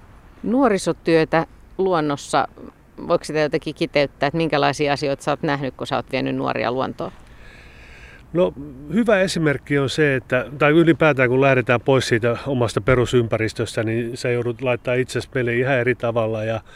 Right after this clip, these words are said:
Speaker 2: ja, ja tuossa yhdeksänkymmentäluvun puolessa välissä loppupuolellakin vielä kunnat ja seurakunnat teki esimerkiksi lapinvaelluksia nuorisotyössä ja,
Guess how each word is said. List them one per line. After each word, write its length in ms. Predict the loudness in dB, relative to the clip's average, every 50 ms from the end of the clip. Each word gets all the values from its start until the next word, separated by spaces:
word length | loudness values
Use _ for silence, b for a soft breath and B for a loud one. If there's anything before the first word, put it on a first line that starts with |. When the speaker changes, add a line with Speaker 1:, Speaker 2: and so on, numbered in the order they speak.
| B B B B B B B B B B
Speaker 2:
ja, 160 | -4 -4 -2
ja 180 | -2 -2 -2 -2
tuossa 280 | -4 -6 -4 -2 -2 0
yhdeksänkymmentäluvun 560 | 2 2 0 0 0 -2 -2 0 0 -2 0
puolessa 460 | 0 2 2 2 0 -2 -2 -4 -4
välissä 400 | -4 -4 -6 -6 -6 -6 -8 -8 -10 -8
loppupuolellakin 760 | -4 -4 -4 -2 -4 -4 -4 -4 -4 -2 -4 -4 -6 -8 -6 -2
vielä 280 | -2 0 0 0 -4 -6 B B B B B B B B B
kunnat 340 | -2 -2 0 0 -2 -2 -4
ja 60 | -2
seurakunnat 540 | 0 0 0 0 -2 -2 -2 -4 -4 -4 -2
teki 400 | -4 -2 0 -2 -2 -2 -4 -8 -14 -16 -16 -14 -10
esimerkiksi 480 | -8 -6 -4 -4 -4 -4 -6 -4 -2
lapinvaelluksia 680 | -2 0 0 -2 0 0 0 0 -2 -2 -2 -2 -2 0
nuorisotyössä 840 | 0 0 -2 -2 -4 -4 -8 -8 -6 -4 -4 -4 -4 -4 -4 -4 -4
ja, 180 | -2 -4 -6